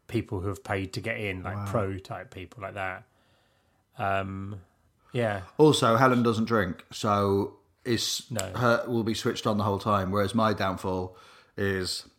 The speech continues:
Speaker 2: I like a lager.
Speaker 1: Yeah.
Speaker 2: Um, and that's what I, yeah. So I, I mean, I didn't do, didn't do great last night. I, um, I very, I, I go to a casino every now and then.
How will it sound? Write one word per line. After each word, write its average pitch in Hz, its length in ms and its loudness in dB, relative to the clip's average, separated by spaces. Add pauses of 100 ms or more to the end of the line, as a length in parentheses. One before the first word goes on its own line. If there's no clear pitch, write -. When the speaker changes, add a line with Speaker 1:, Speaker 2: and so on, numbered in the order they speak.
(120)
Speaker 2:
I 127 60 -2
like 120 200 2
a 101 40 -4
lager. 104 380 -4 (840)
Speaker 1:
Yeah. 104 200 -4 (720)
Speaker 2:
Um, 104 680 0 (120)
and 107 100 -4
that's 101 180 -4
what 101 100 -2
I, 104 100 -2
yeah. 101 300 -2
So - 160 -6
I, 113 220 0
I 113 40 -2
mean, 110 140 0
I 104 80 -2
didn't 101 200 -6
do, 90 320 -6
didn't 90 220 -10
do 85 360 -10
great 90 220 -10
last - 220 -14
night. 87 120 -10 (280)
I, 165 240 2
um, 143 220 -2 (400)
I 135 100 -2
very, 165 320 2
I, - 320 0
I 123 120 -2
go 170 180 0
to 147 120 -4
a 135 40 2
casino 135 380 -2
every 107 180 0
now 95 180 -2
and 95 80 -2
then. 67 320 -6